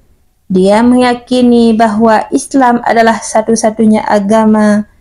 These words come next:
yang menjamin pemeliharaan wanita dan ko-, koneksi masyarakat, dan bahwa wanita muslimah adalah wanita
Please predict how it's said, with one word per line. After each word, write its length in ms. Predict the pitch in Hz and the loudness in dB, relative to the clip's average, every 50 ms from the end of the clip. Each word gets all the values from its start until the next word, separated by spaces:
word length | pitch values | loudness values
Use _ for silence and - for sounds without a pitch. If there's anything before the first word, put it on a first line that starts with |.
| _ _ _ _ _ _ - | _ _ _ _ _ _ -2
yang 220 | - 220 220 226 220 | 0 0 2 2 2
menjamin 880 | 220 220 220 214 208 180 226 226 247 262 254 247 240 220 220 214 208 - | 2 2 2 2 2 2 2 2 2 2 2 2 2 2 2 0 -2 -4
pemeliharaan 1120 | - - 220 214 214 214 214 214 214 220 220 214 220 226 226 226 226 226 - - 220 214 214 | -4 -2 0 0 2 2 2 2 2 0 0 0 0 0 2 2 0 0 0 0 0 2 2
wanita 960 | 214 208 214 214 208 214 226 233 226 - - - 214 208 202 196 196 202 - _ _ _ _ _ _ _ | 2 2 2 2 2 2 0 0 -2 -4 -2 0 0 2 2 0 0 -2 -6 _ _ _ _ _ _ _
dan 400 | - 185 202 208 214 208 202 196 - _ | -4 0 2 2 2 2 0 -2 -4 _
ko-, 320 | _ - 214 208 208 208 196 - - - - - - _ _ _ _ _ _ _ _ _ _ _ | _ 0 2 4 4 2 0 -4 -12 -20 -20 -20 -20 _ _ _ _ _ _ _ _ _ _ _
koneksi 880 | - 233 226 226 226 220 220 226 240 233 - - - - 233 233 226 214 | 0 2 4 4 4 4 2 0 -2 -4 -8 -10 -6 -4 -2 0 0 2
masyarakat, 960 | 214 214 208 208 - - 214 202 196 202 196 - - 190 180 160 165 - _ _ _ _ _ _ _ _ _ _ _ _ _ _ _ | 2 2 0 0 -2 -2 -2 0 -2 -2 -4 -4 -2 -2 -2 -2 -4 -10 _ _ _ _ _ _ _ _ _ _ _ _ _ _ _
dan 320 | - - 180 180 185 185 180 | -4 -2 0 0 2 2 2
bahwa 640 | 196 208 214 220 226 226 240 254 262 262 254 254 | 2 0 0 0 0 2 4 4 4 4 2 2
wanita 480 | 254 247 247 247 247 240 247 - 240 240 | 2 2 2 2 0 0 -2 -2 0 0
muslimah 960 | 240 240 240 233 - - 240 240 240 240 233 226 226 220 214 - - _ - | 2 0 0 -2 -2 -2 -2 0 2 2 2 0 0 -2 -4 -8 -16 _ -8
adalah 400 | - 208 220 226 220 220 220 214 | -4 -2 0 0 2 0 -2 -2
wanita 560 | - 226 226 220 220 226 226 220 226 - 220 | -2 0 0 2 2 2 0 -2 0 -2 -2